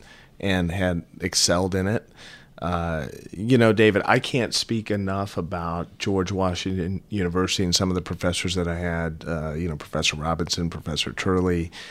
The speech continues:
I mean, it was just a great fit. You know, all the tumblers fell into place for me at that,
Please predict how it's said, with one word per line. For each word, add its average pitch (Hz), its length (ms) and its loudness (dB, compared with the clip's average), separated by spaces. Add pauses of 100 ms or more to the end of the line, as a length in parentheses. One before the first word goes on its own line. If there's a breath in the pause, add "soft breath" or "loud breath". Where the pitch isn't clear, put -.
(140 loud breath)
I - 60 -2
mean, 123 80 8
it 120 40 10
was 120 100 6
just - 200 6
a 123 60 6
great 98 440 2
fit. - 420 0
You 98 120 -2
know, 92 220 2
all 120 240 6
the 143 80 4
tumblers 110 600 2 (280 loud breath)
fell 110 320 4
into 104 200 4
place 92 340 -4
for 85 160 0
me 80 200 -4
at 73 120 -8
that, 73 280 -4